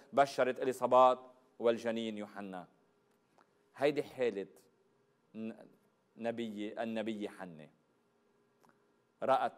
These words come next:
مجد الرب، رأت نور العالم، رأت السلام الحقيقي،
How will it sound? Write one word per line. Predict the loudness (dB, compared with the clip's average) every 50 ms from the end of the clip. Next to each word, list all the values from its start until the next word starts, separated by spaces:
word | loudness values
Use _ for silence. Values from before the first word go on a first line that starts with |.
| -10
مجد | -4 -4 -4 -4 -4 -6
الرب، | -6 -4 4 8 8 8 8 6 -2 -16 -20 -20 _ _ _ _ _ _ _ _ _ _ _ _ _ 0
رأت | 2 2 4 4 2 -2 -4 -10
نور | -8 -6 -4 -4 -4
العالم، | -4 -4 0 2 4 4 4 4 2 2 -2 -12 -16 -20 -20 _ _ _ _ _ _ _ _ _ _ _ _ _ _ 6
رأت | 6 6 6 6 0 0 -4
السلام | -12 -10 -4 -2 2 4 4 4 2 0
الحقيقي، | -8 -8 -12 -14 -10 -10 -12 -10 -4 -4 -2 -2 -2 -4 -6